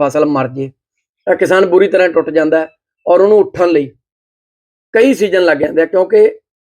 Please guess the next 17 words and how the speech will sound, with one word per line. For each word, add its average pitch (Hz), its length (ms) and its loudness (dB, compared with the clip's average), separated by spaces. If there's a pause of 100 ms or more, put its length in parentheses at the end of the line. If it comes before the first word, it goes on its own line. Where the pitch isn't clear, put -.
(240)
ਹਰ 175 200 -2
ਸੀਜ਼ਨ 185 420 -2
ਦਾ 175 140 4
ਜਿਹੜਾ 165 320 -2 (760)
ਆਧਾਰ 190 380 2
ਹੈ 165 80 4
ਸਾਡਾ, 143 340 -2 (160)
ਉਹ 190 180 -4
ਫਸਲ 151 260 0
ਹੁੰਦਾ 156 220 2
ਹੈ, 151 140 -10 (340)
ਤੇ 185 80 2 (100)
ਫਸਲ 160 280 0
ਦਾ 175 120 2
ਖਰਚਾ 147 420 -4
ਤਕਰੀਬਨ 151 480 -4
ਜ਼ਿਮੀਂਦਾਰ 139 640 -2